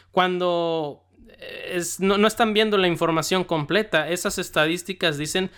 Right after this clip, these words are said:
de personas que fueron, este, arrestadas. O sea, los porcentajes son mayores en minorías. Entonces,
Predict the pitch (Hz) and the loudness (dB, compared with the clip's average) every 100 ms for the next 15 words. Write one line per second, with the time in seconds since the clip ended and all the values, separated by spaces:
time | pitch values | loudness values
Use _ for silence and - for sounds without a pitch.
0 | - - 156 - 151 135 - 170 156 - | -18 -2 -2 2 0 0 0 2 2 0
1 | 151 - 156 160 196 190 - - - - | -6 -4 0 2 2 0 -6 -20 -20 -20
2 | - - - - - - 151 143 - - | -20 -20 -20 -20 -20 -4 -2 0 -2 0
3 | 143 139 135 131 131 127 123 120 113 - | 2 4 4 2 2 2 0 -2 -4 -14
4 | _ _ - 156 135 131 - - 196 208 | _ _ -2 -2 -2 -8 -10 0 0 2
5 | 123 - - - _ _ _ _ _ _ | -4 -12 -20 -20 _ _ _ _ _ _
6 | _ _ _ - 135 147 139 147 165 160 | _ _ _ -12 -2 -2 -2 0 0 2
7 | 175 - 160 165 180 196 202 185 175 175 | 0 2 2 2 -2 -2 0 2 4 2
8 | 165 165 147 139 131 139 185 131 - - | 2 0 0 0 0 2 2 0 -4 -16
9 | _ _ _ 139 139 151 147 175 156 - | _ _ _ -6 0 0 4 4 4 -2
10 | - | -8